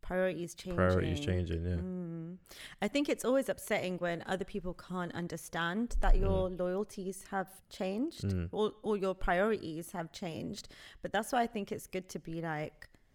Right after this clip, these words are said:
Speaker 1: open and transparent with what's going on in your life. Like, I
Speaker 2: Mm.
Speaker 1: have to admit, there was a time when I was a bit annoyed at my friend 'cause I was like, "You're not really as there as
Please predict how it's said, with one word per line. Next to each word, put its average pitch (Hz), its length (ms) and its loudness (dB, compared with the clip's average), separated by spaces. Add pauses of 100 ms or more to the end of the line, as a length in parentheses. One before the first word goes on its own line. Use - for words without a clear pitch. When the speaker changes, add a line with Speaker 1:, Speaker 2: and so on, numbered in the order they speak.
(180)
Speaker 1:
open 190 480 8
and 165 160 -2
transparent 180 560 -4
with 160 100 -4
what's 165 220 -6
going 165 380 -2
on 165 340 -2
in 170 200 -6
your 160 160 -2
life. 160 360 -2
Like, 180 160 -2
I 185 40 0
Speaker 2:
Mm. 180 40 2
Speaker 1:
have 226 160 2
to 202 80 -2
admit, 180 400 -2 (360)
there 202 100 4
was 202 120 0
a 185 40 -6
time 208 400 -2
when 185 80 0
I 170 100 0
was 170 100 -4
a - 40 -16
bit 190 120 2
annoyed 180 280 -2
at 190 60 -4
my 175 120 0
friend 190 320 -4
'cause - 100 -10
I 156 120 0
was 180 160 -4
like, 202 340 0
"You're 214 80 0
not 285 160 0
really 262 300 2
as 220 340 0 (480)
there 185 540 2
as 170 400 -2